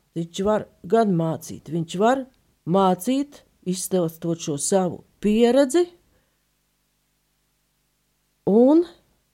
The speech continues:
par savu atgriešanās ceļu.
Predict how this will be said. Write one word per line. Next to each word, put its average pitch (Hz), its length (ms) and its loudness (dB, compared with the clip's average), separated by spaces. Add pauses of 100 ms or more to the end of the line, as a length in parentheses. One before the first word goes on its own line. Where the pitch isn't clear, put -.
(180)
par 160 140 0
savu 220 640 2 (360)
atgriešanās 208 1000 -4 (640)
ceļu. 269 440 4